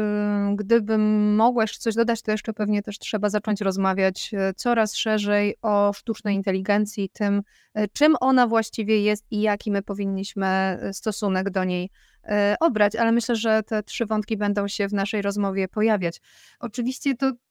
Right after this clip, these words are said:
tę wiedzę trzeba pogłębić, bo jak ja mówię, że media społecznościowe stanowią zagrożenie, e, to, mm,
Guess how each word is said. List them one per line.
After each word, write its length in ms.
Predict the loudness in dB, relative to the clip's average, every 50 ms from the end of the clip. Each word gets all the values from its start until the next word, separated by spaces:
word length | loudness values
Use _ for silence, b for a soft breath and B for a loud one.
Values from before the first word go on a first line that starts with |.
| _ _ _ _ _ _ _
tę 140 | 0 0 2
wiedzę 260 | 2 2 2 0 0
trzeba 300 | -2 -2 -2 0 0 0
pogłębić, 680 | 0 0 0 0 2 2 2 2 2 0 -2 -6 -8 -6
bo 80 | -4 -2
jak 180 | -2 -2 0
ja 120 | 0 0 0
mówię, 280 | 0 0 0 0 0
że 180 | 0 0 2 2
media 280 | 4 2 2 2 -2
społecznościowe 760 | -4 -2 -2 -2 -2 -2 -4 -6 -4 -2 -2 -2 -2 -2 -4
stanowią 500 | -6 -4 0 0 2 2 2 2 0 0
zagrożenie, 840 | 0 -2 -2 -2 -2 -2 -2 -2 0 0 0 0 2 2 2 2 0 -2 b b b b b b b
e, 260 | -2 0 0 0 0 -2
to, 720 | _ -6 -2 0 2 2 4 4 2 2 2 2 0 -2
mm, 300 | -4 -4 -4 -6 -8 -10